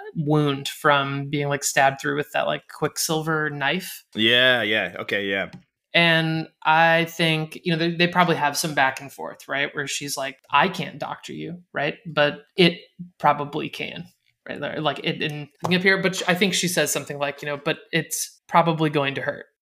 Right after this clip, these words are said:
Speaker 2: Yeah. <laughs> Yeah, yeah, of course it is, right?
Speaker 1: And so I think this is like a, you know, like, just do it and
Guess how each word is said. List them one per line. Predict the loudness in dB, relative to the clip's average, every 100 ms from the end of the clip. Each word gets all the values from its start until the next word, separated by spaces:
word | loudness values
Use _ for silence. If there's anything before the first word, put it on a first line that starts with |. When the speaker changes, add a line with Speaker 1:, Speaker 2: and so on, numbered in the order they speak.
| _ _ _ _ _ -8
Speaker 2:
Yeah. | -6 -4 -4 0 2 2 -2
<laughs> | -4
Yeah, | 2 2 2 -2
yeah, | -2
of | -2
course | 2 2
it | 2
is, | -4 2
right? | 4 4 0 _
Speaker 1:
And | -6 2
so | 4
I |
think | 4 2
this | 0
is | 2
like | 2 0
a, | -2
you | -2
know, | -2 -2
like, | -6 -10 _
just | -4 -4 -2
do | -2
it | -2 -6 _ 2
and | 2 2 -4 -8